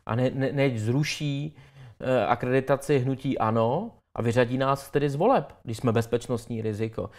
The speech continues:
Prostě od koaličních politiků je tohle z toho hrozně nebezpečný. Protože pak už zatím může, musí následovat, může, musí, mělo by, logicky, když to říkají, eh, nějaký konkrétní kroky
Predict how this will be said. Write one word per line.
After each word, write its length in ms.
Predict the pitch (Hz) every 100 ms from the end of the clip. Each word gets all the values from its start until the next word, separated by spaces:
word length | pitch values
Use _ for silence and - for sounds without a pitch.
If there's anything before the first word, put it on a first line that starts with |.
| -
Prostě 240 | - 117 -
od 140 | -
koaličních 560 | - 139 160 170 - 185
politiků 440 | 139 143 170 156
je 60 | 165
tohle 160 | 151
z 40 | 151
toho 140 | 170
hrozně 300 | 156 160 175
nebezpečný. 680 | 180 220 - 156 - 120 95 - _ _ _
Protože 120 | -
pak 200 | 127 -
už 60 | 143
zatím 240 | 143 151
může, 220 | 151 127 -
musí 460 | 170 226 - 156
následovat, 880 | 147 110 - 127 117 107 120 117 - _ -
může, 440 | 120 151 170 165
musí, 420 | 143 127 - 175
mělo 300 | 170 120 107
by, 180 | 117 147
logicky, 380 | 160 113 120 -
když 140 | 120
to 120 | - 117
říkají, 460 | 117 135 135 165 170 - _ _ _ -
eh, 140 | 90
nějaký 320 | 127 117 156
konkrétní 540 | 151 139 165 160 180 180
kroky 480 | 262 311 196 107